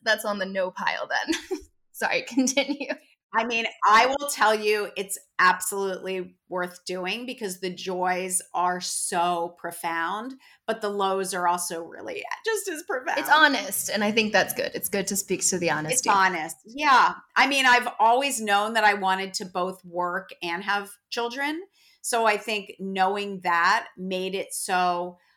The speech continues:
Speaker 2: um, I felt a lot of guilt throughout my career. And I think s-, I speak with so many women. That's one of my favorite groups to speak with, because women who work feel, and sometimes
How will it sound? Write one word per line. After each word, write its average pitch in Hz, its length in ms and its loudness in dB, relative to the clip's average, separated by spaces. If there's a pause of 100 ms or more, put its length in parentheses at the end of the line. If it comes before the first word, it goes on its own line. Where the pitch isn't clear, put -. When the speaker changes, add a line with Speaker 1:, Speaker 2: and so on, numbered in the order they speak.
(160)
Speaker 2:
um, 180 300 -2
I 202 80 -2
felt 202 240 4
a 202 80 -2
lot 202 180 4
of 190 160 -4
guilt - 460 -2 (200)
throughout 190 460 4
my 185 160 0
career. 190 560 -4
And 175 100 -2
I 180 80 -2
think 180 220 -10
s-, - 220 -12
I 180 40 -2
speak 202 300 -6
with 190 140 -4
so 233 340 0
many 202 180 -2
women. 175 320 -4
That's 185 220 -4
one 202 80 -4
of 196 60 -6
my 185 140 -2
favorite 180 480 -4 (140)
groups 185 360 -8
to 180 80 -8
speak 170 340 -10
with, 202 160 -2 (520)
because 214 460 -4
women 196 400 -4
who 220 160 -8
work 185 560 -4
feel, 185 580 -4 (460)
and 262 160 0
sometimes 494 520 0